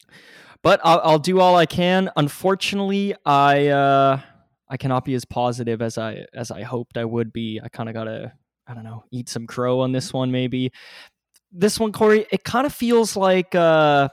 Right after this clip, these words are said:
the inverse of how you and I went into Cats, the twenty nineteen movie Cats.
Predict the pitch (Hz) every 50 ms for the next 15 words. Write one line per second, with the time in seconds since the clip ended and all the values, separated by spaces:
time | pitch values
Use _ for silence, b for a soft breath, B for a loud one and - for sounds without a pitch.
0 | _ - 143 139 - _ - 196 196 214 214 185 196 185 180 180 175 - - -
1 | _ - 151 143 143 - 151 151 151 151 151 147 143 151 151 143 139 139 139 127
2 | 131 131 131 131 123 113 - - - - - 113 110 - - - - - - -
3 | - - 135 123 - - 156 151 143 135 131 127 127 - - 127 123 123 120 117
4 | - 110 - - - - - -